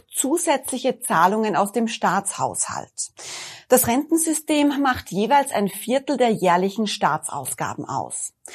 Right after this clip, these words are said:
In Frankreich ist die Lage noch dramatischer. Aufgrund der enormen Staatsverschuldung werden seit Jahren vierundvierzig Prozent der neu aufgenommenen Schulden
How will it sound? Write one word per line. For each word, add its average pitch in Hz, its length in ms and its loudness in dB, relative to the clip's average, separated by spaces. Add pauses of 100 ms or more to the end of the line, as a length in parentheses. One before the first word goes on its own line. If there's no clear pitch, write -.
(300)
In 262 100 2
Frankreich 302 640 4
ist - 280 -4
die 294 80 0
Lage 233 380 6
noch 220 320 4
dramatischer. 165 880 -2 (580)
Aufgrund 311 580 2
der 262 200 4
enormen 226 540 2
Staatsverschuldung 156 1080 -2 (260)
werden 226 240 6
seit 247 340 2
Jahren 196 460 4
vierundvierzig 294 960 0
Prozent 196 640 -2 (320)
der 202 120 8
neu 196 420 4
aufgenommenen 233 840 4
Schulden 254 560 0